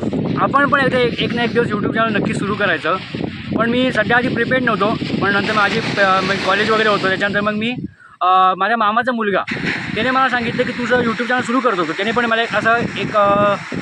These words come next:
सपोर्ट केला की "तुझं हे करू शकतोस, असं काय नाही, तो दिसत नाही म्हणून काय आलं, तू करू शकतोस."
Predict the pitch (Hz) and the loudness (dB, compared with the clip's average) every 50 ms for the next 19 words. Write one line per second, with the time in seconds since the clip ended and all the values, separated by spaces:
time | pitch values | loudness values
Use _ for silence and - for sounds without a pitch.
0 | - - - 220 214 277 285 269 240 208 196 226 226 - - - - 220 214 247 | -8 -2 -2 2 2 2 2 2 2 2 0 0 0 -2 -4 -4 -4 0 2 2
1 | 233 254 247 240 247 262 233 247 - - 175 196 185 - - - - - - - | 2 2 2 2 2 2 2 0 0 0 -2 -2 -2 -4 -8 -8 -6 -6 -6 -6
2 | - - - 170 175 214 220 208 233 240 240 220 233 233 - - 180 202 196 196 | -4 -2 -2 -2 0 0 0 2 0 2 0 0 -2 -2 -4 -2 -2 -2 0 0
3 | - 214 226 226 226 226 214 220 226 220 233 220 214 196 185 196 - - - - | 0 -2 -2 0 -2 0 0 0 0 2 2 0 2 2 0 -2 -2 -4 -10 -10
4 | - - - - 226 208 233 247 262 220 226 - - 147 117 | -10 -10 -12 -12 -4 0 2 2 2 2 -2 -2 -2 -4 -4